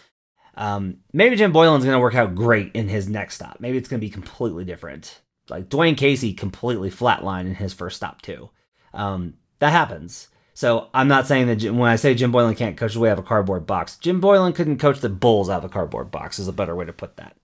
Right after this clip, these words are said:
Um, LaVine shooting thirty-eight percent from three is, is really notable. That's a career high, or sorry, that's not a career high, but it's up there, um, amongst where he's been consistently.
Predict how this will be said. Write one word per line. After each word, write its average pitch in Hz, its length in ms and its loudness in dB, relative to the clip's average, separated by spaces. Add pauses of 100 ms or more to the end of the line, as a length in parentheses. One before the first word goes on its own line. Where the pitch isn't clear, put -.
(480)
Um, 104 400 -2 (1800)
LaVine 165 840 2 (200)
shooting 135 380 2
thirty-eight 127 340 4
percent 110 260 -2
from 110 120 -2
three 107 240 4
is, 98 240 0
is 104 260 -2
really 104 240 2
notable. 107 360 2
That's 98 200 -4
a 127 60 -4
career 113 260 0
high, 98 480 -2 (260)
or 104 120 0
sorry, 101 320 0
that's 107 260 -4
not 120 160 4
a - 20 -4
career 107 200 -2
high, 110 240 2
but 98 100 0
it's 95 140 -4 (100)
up - 160 -2
there, 92 420 -2
um, 95 440 -4
amongst 117 520 0
where 117 360 4
he's 104 160 0
been 98 240 0
consistently. 95 760 -6